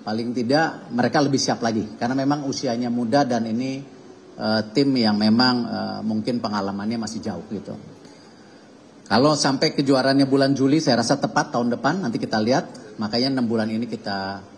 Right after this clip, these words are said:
lakukan persiapan. Eh, tadi juga disampaikan, eh, ketika ada acara di Istana, Pak Prabowo sampaikan, "Pak Erik, dana yang saya bantu P S S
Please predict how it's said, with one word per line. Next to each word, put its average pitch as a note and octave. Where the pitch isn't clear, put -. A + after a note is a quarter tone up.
lakukan G#2+
persiapan. F#2
Eh, A#2
tadi B2
juga C#3
disampaikan, B2+
eh, G#2
ketika A2
ada A2
acara G#2+
di G2+
Istana, C3
Pak G2+
Prabowo A2
sampaikan, A2+
"Pak A2+
Erik, E3
dana G#2+
yang A2
saya G#2+
bantu G#2+
P G#2
S -
S G#2